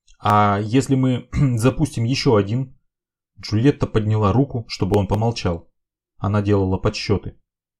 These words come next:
Объём восьми этажей механического отдела рассчитать было трудно. Там имелось множество коридоров и помещений, которые могли быть либо затоплены, либо нет. Зато можно оценить высоту цилиндрической шахты от ног Соло до входа в механический.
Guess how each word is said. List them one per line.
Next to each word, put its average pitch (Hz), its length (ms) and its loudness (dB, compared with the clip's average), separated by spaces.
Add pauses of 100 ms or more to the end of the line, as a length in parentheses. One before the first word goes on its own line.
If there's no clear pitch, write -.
(240)
Объём 117 400 2
восьми 123 360 2
этажей 113 300 0
механического 110 680 -2
отдела 123 380 4
рассчитать 117 460 -2
было 120 200 -2
трудно. 101 400 -2 (540)
Там 117 200 2
имелось 117 320 2
множество 123 440 0
коридоров 110 540 2
и 101 60 -4
помещений, 110 640 -2 (200)
которые 151 360 6
могли 123 260 4
быть 120 160 -2
либо 113 220 2
затоплены, 123 680 0
либо 107 260 0
нет. 101 300 -2 (720)
Зато 104 400 4
можно 135 340 2
оценить 123 400 -2
высоту 110 380 -2
цилиндрической 120 760 -2
шахты 107 540 -2 (240)
от 104 220 -2
ног 117 220 0
Соло 151 480 2 (100)
до 104 160 0
входа 107 280 0
в 104 60 -2
механический. 117 800 -4